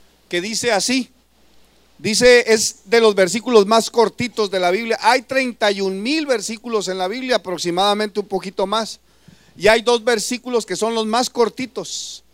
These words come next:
Uno de ellos es el que dice, "Jesús lloró". Ese es el más corto de la Biblia. Pero hay otro, otro versículo que también es muy cortito y también es igual de significante. Y se dice, "Ni deis lugar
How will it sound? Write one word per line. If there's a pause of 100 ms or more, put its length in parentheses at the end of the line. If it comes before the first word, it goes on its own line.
(440)
Uno
de
ellos
es
el
que
dice,
"Jesús
lloró". (1040)
Ese
es
el
más
corto
de
la
Biblia. (460)
Pero
hay
otro,
otro
versículo
que
también
es
muy
cortito
y
también
es
igual
de
significante.
Y
se
dice, (380)
"Ni
deis
lugar